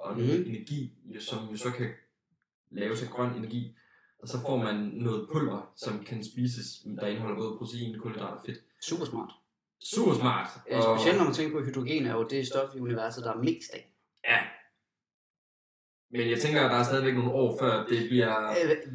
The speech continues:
Speaker 2: hver mands eje, ikke?
Speaker 1: både udviklet, men også integreret i,
Speaker 2: Ja.
Speaker 1: øh, i de små lokale samfund.
Speaker 2: Det tænker jeg.
Speaker 1: En anden tendens, der er, som er spændende i forhold til det, vi laver,
Speaker 2: Mhm.
Speaker 1: det er, at for få gider at lytte til forskning omkring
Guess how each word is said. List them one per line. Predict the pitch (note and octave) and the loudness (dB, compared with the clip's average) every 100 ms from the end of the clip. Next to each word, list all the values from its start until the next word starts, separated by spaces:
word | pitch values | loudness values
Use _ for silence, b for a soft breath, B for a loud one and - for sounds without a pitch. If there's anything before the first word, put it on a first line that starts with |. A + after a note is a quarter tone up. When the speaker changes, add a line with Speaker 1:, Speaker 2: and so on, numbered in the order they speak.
| B2 | 0
Speaker 2:
hver | B2+ B2+ | 4 6
mands | B2+ A#2 A#2 | 4 2 -2
eje, | G#2+ A2 C3 | -4 -2 -2
ikke? | F3 - - | -2 -4 -2
Speaker 1:
både | C#3 C#3 D3+ D3+ | 6 8 8 6
udviklet, | E3 D3+ B2+ A#2+ A2+ | 4 2 2 2 0
men | A2+ | 0
også | A2+ A#2 | 0 0
integreret | A2+ A2 C#3+ C3+ G2+ G2 - | -4 -4 0 0 0 -2 0
i, | |
Speaker 2:
Ja. | B2 A#2 G#2+ | 2 2 2
Speaker 1:
øh, | G#2 G#2 G2 - | 0 0 -2 -6
i | A2+ | -12
de | A2 | -4
små | B2 B2 A2 | 2 2 2
lokale | G#2 B2+ G#2 G2+ | 0 0 0 -2
samfund. | G#2 - G2 - - | -6 -8 -12 -12 -12
Speaker 2:
Det | - | -6
tænker | A#2+ G#2+ | -4 -4
jeg. | G2+ - _ _ _ _ E3 | -6 -14 _ _ _ _ 4
Speaker 1:
En | F3 F3 | 6 6
anden | A3+ B3 | 8 8
tendens, | F#3 E3+ F#3 F3 C3 | 8 6 6 4 4
der | C3+ | 6
er, | B2 C3 | 8 6
som | C#3 C3 | 4 4
er | B2+ B2+ B2 A#2+ - - | 6 6 6 4 0 -2
spændende | F3 G3 G3 C3+ | 2 6 6 4
i | |
forhold | D3+ C#3+ - | 2 0 0
til | C3+ B2+ A#2 - - | 2 4 4 2 4
det, | E3+ | 6
vi | E3 | 8
laver, | G3 A#2+ A2 - C3+ | 8 8 4 0 -2
Speaker 2:
Mhm. | C3+ B2+ F3 F#3 - - - | 0 2 0 0 -4 -14 -8
Speaker 1:
det | D3 C3 | 0 2
er, | C3+ | 4
at | C3+ - A#2 A#2 - | 2 -2 -2 -4 -4
for | B2+ A#2+ - | -4 -4 2
få | G3 F#3 - - _ - | 4 6 2 -8 _ -2
gider | F#3+ - A#2+ | 2 4 2
at | B2 | 0
lytte | D#3 F#3 - | 2 2 0
til | - D#3+ E3 - _ _ _ C3 | 0 0 -2 -6 _ _ _ -4
forskning | C#3 - B2 | -2 -2 -6
omkring | A2+ A2+ B2 | -6 -2 -2